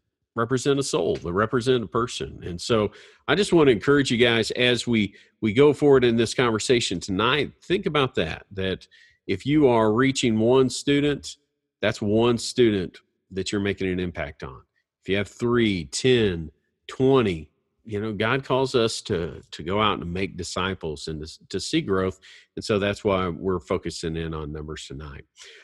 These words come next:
I want us to start with some of the things that, that Chris is bringing to the table.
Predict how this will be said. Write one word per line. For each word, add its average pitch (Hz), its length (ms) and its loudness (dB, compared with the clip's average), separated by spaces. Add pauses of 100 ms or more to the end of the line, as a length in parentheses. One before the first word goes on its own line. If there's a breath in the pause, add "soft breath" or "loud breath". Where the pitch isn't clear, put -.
I 131 40 4
want 302 220 6
us 247 180 2
to 139 100 0
start 135 340 4
with 123 140 4
some 139 180 2
of 123 60 4
the 113 80 0
things 127 380 4
that, 104 300 2
that 95 260 -4
Chris 143 360 2
is 98 80 -4
bringing 92 420 0
to 98 120 -4
the 82 120 -6
table. 120 460 -2